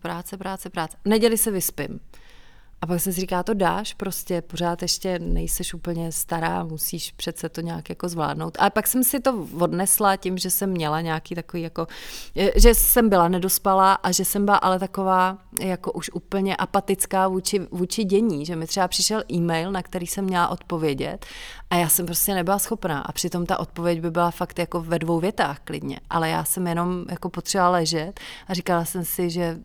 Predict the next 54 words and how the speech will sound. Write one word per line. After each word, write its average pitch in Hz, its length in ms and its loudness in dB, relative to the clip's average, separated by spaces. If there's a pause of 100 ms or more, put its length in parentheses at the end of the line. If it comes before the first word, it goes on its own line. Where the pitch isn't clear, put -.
(100)
ještě 180 280 -4
ne, 156 240 -2
ještě 170 240 -6
ne, 160 160 -2
dneska 170 340 -6
ne, 160 320 -4
zítra 165 280 -6
na 151 100 -6
to 175 120 -10
odpovím. 151 400 -8
A - 60 -6
takhle 170 200 -2
jsem 190 140 -2
to 180 100 -4
odsouvala. 175 520 -2 (300)
A - 40 -14
pak 175 140 0
se - 100 0
mi 190 100 2
tam 180 160 0
za 175 120 2
ten 180 260 0
týden 175 360 0
nashromáždilo 170 600 -2
poměrně 175 420 -2
dost 175 220 -6
e-mailů, 170 320 -2
který 160 260 -4
už - 140 -6
teda 180 180 -2
nesnesli - 500 -4
odklad. 151 400 -4 (240)
Tak 165 120 0
jsem 185 120 0
se 202 140 2
na 190 100 4
hodinu 185 320 2
vyburcovala, 180 640 0
zodpověděla 175 540 0
jsem 202 180 -2
e-maily 170 360 0
a - 80 -2
v 175 60 -2
momentě, 170 360 -2
kdy 175 140 -2
mi 175 100 -2
přišla - 360 -2
odpověď, 170 420 -2
tak 175 120 -4
já 175 80 0
už 160 80 -4
jsem 180 140 -4
zase 175 280 -2
další, 175 760 -2